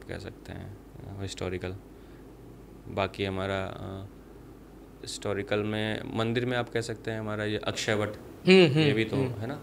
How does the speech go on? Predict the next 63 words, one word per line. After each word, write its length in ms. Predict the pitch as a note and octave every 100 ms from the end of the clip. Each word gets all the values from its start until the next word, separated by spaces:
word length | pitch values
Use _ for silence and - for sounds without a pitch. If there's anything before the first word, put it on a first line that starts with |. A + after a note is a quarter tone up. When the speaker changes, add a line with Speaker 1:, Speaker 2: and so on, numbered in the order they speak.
| -
Speaker 1:
ये 120 | G#2
भी 60 | G#2
historical 560 | G2+ - F#2+ G2 G#2
है 100 | G#2 A#2+ -
और 100 | C#3+
इस 60 |
Speaker 2:
हम्म। 100 | C3
Speaker 1:
समय 100 | G2+
तो 60 | G2
अच्छा 220 | - F#2+
उनका 240 | F#2+ G2
निर्माण 360 | G2+ G2 F#2+ F#2+
कार्य, 300 | F#2+ F2+ F#2+ -
कार्य 220 | F#2 F#2
भी 100 | G2
हो 120 | F#2+
रहा 140 | F#2 F#2
है 100 | A2 - - - - -
और, 200 | F#2+ F#2+
अ, 540 | - - - G2 F#2+ F#2 - - - -
Speaker 2:
कॉरिडोर 440 | D3+ E3 D#3+ D#3+
बन 100 | D3+
रहा 100 | A2
है। 80 | G#2
Speaker 1:
कॉरिडोर 220 | G#2+ G#2+
बन 120 | G2+
रहा 200 | G2 F#2+
है, 160 | F#2 F#2
Speaker 2:
हाँ। 240 | B2+ A#2
Speaker 1:
बहुत 220 | G2+ F#2+ -
प्यारा, 240 | F2+ F#2 - - - - - G#2
है 80 | G2+
ना। 100 | G2 - - - - -
तो 380 | G#2 G2 F#2+ - - -
एक 120 | F#2+ -
वो 200 | F2+ F#2
तो 200 | F2 F2+
famous 320 | F#2 F2 F2+ F2+
ही 80 |
है 100 | F2+
और 180 | F#2 G2
लोग 160 | G#2 G#2+
जो 220 | G#2+ G2+ - -
आते 300 | F#2 G2 A2+
हैं 220 | G#2+ G#2+
तो 80 | G2+
वो 100 | G2+
ये 60 | G2+
होता 200 | G2+ G#2
है 40 |
कि 60 | G#2
अगर 140 | G2+
आप 160 | G2 F#2+
गंगा 280 | G2 G2+
स्नान 280 | G2 - G2
करें, 160 | G2 F#2+
संगम 320 | F#2 G2 G2
स्नान 260 | - G2 G2
कर 140 | F#2+
रहे 60 | A2+
हैं 100 | B2
तो 60 |
आपको 320 | G#2+ - G#2